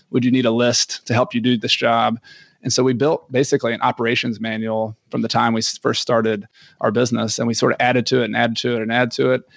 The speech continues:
And slowly over time, we started having things like we, we hired a bookkeeper to help us do some of the sort of, like,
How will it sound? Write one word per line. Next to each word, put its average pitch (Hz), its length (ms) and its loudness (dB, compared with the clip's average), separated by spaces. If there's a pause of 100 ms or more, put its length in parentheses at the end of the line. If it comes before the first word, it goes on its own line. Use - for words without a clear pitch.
(300)
And 117 300 0
slowly 151 400 2
over 127 160 2
time, 127 320 0
we 135 80 2
started 117 360 -2
having 117 320 -2
things 120 300 -6
like 113 180 -4
we, 120 280 -4
we - 80 -2
hired 120 200 2
a 110 40 0
bookkeeper 117 600 -2
to - 140 -8
help 113 200 0
us 110 120 -6
do 113 340 -2 (280)
some 117 180 2
of 110 140 0
the 110 420 -2
sort - 220 -2
of, 90 80 -6
like, 117 160 0